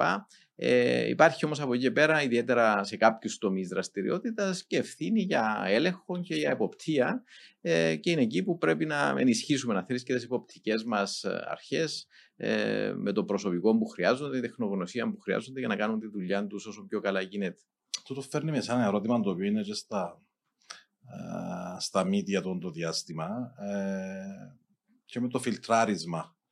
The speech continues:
Speaker 2: των επενδυτών που έρχονται. Είναι η Ευρωπαϊκή Οδηγία για τις, για τον έλεγχο των άμεσων ξένων επενδύσεων, το F T I S, όπως το λένε στα,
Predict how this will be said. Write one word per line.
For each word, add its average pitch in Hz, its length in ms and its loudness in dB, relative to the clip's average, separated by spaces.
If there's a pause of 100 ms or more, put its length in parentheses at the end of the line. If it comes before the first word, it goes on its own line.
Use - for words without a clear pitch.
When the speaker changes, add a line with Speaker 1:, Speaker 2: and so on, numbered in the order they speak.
(200)
Speaker 2:
των 98 140 0
επενδυτών 85 540 -4
που 82 60 -6
έρχονται. 82 560 -8 (800)
Είναι 110 140 0
η 117 40 2
Ευρωπαϊκή 95 440 0
Οδηγία 90 760 -4 (220)
για 95 180 -10
τις, 87 380 -18 (220)
για 92 100 -10
τον 92 160 -6
έλεγχο 92 320 -6
των 85 140 -8
άμεσων 90 260 -8
ξένων 85 280 -8
επενδύσεων, 101 800 -2
το 98 120 -6
F 90 80 -2
T 87 260 -6
I 85 200 -2
S, 82 100 -6
όπως 82 400 -10
το 80 280 -12 (240)
λένε 87 180 -6
στα, - 400 -16